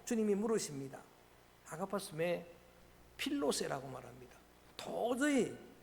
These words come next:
아, 아가포세라고 대답을 할 수가 없습니다. 왜냐하면 조금 전에 주님을 부인한 시몬입니다. 그것도 비겁하게 여자 앞에서 세 번이나 맹세하면서,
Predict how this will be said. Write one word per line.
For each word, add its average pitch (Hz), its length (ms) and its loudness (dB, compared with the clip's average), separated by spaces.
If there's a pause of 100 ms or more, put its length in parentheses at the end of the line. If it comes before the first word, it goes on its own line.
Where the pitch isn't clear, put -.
(480)
아, 120 360 -8
아가포세라고 208 840 2
대답을 156 380 0
할 165 80 -6
수가 - 240 -6
없습니다. 139 500 -6
왜냐하면 180 680 2 (500)
조금 185 300 0
전에 190 580 2 (340)
주님을 190 380 2
부인한 202 720 6
시몬입니다. 170 600 0 (680)
그것도 202 400 0
비겁하게 190 680 0
여자 214 300 6
앞에서 180 420 -4 (360)
세 - 180 2
번이나 214 440 2
맹세하면서, 202 800 6